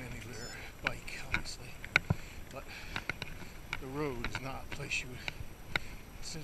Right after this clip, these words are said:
just simply too much friction, too much rolling mass. Even actually going through grass is a little bit,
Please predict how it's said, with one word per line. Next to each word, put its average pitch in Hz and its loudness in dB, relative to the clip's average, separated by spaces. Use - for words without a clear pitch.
just - 0
simply 139 0
too 147 0
much - 4
friction, - 6
too 147 -6
much 123 -2
rolling 117 -2
mass. 117 -2
Even 220 0
actually 143 2
going 151 -2
through - -2
grass 139 -2
is - -4
a 160 -4
little 156 -4
bit, 196 2